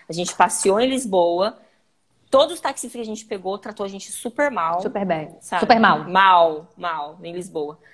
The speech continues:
Speaker 1: Trataram a gente super mal, sabe? Você via que era de preconceito mesmo, né? Aqui não, que a gente foi só pra passear lá em Lisboa,
Speaker 2: Uhum.
Speaker 1: né? Aqui, todos os madeirenses. Não, você não tem noção do jeito que eles tratam meu marido aqui. Nossa,
Speaker 2: Entendi.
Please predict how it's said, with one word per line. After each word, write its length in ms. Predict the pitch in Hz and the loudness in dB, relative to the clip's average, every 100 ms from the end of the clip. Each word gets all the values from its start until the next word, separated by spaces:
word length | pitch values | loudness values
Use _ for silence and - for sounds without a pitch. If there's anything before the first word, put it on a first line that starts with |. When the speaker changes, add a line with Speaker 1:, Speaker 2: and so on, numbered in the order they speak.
| - | -10
Speaker 1:
Trataram 280 | 170 180 180 | 0 0 0
a 40 | |
gente 220 | 185 180 | -4 -12
super 420 | - - 220 262 | -10 -8 -4 -4
mal, 400 | 247 175 165 175 | -2 -2 -2 -4
sabe? 280 | 190 196 175 | -4 -4 -4
Você 120 | - | -6
via 200 | 175 196 | -4 -4
que 160 | 208 196 | -4 -4
era 160 | 180 180 | -2 -4
de 100 | 185 | -8
preconceito 800 | 196 185 196 214 - 175 170 196 | -10 -10 -10 -10 -6 -6 -6 -10
mesmo, 480 | 175 165 170 214 294 _ _ - | -8 -8 -8 -10 -12 _ _ -4
né? 260 | 170 220 - _ _ _ - | -2 -2 -10 _ _ _ -2
Aqui 340 | 196 - 262 | -2 -2 -6
não, 300 | 294 180 160 165 | -2 -4 -6 -10
que 80 | 226 | -8
a 20 | |
gente 140 | 240 | -6
foi 100 | - | -6
só 100 | 226 | -6
pra 140 | - - | -6 -8
passear 420 | 359 - 359 185 | -10 -8 -2 -2
lá 100 | 175 | -2
em 20 | 185 | -10
Lisboa, 280 | 208 165 | -8 -6
Speaker 2:
Uhum. 320 | 202 214 185 180 | -2 -2 -2 -6
Speaker 1:
né? 60 | - | -6
Aqui, 680 | 175 180 - - 214 240 226 _ | -6 -6 -14 -8 -6 -6 -10 _
todos 460 | - 208 220 220 220 | 0 0 0 -6 -14
os 80 | 220 | -10
madeirenses. 420 | 202 196 196 196 - - - | -8 -8 -10 -14 -18 -14 -6
Não, 200 | 269 262 | -6 -8
você 520 | 240 226 - 220 247 | -14 -18 -18 -8 -4
não 80 | 247 | -2
tem 120 | 247 | -2
noção 260 | 254 247 | -2 -2
do 60 | 240 | -2
jeito 140 | 247 - | -4 -6
que 40 | |
eles 120 | 311 | -6
tratam 320 | - 226 269 294 | 2 2 0 -4
meu 100 | 269 | 0
marido 380 | 349 262 196 | 0 0 -6
aqui. 260 | 269 - - _ _ _ _ _ - | -8 -12 -20 _ _ _ _ _ -2
Nossa, 180 | 190 | -2
Speaker 2:
Entendi. 60 | 175 | 0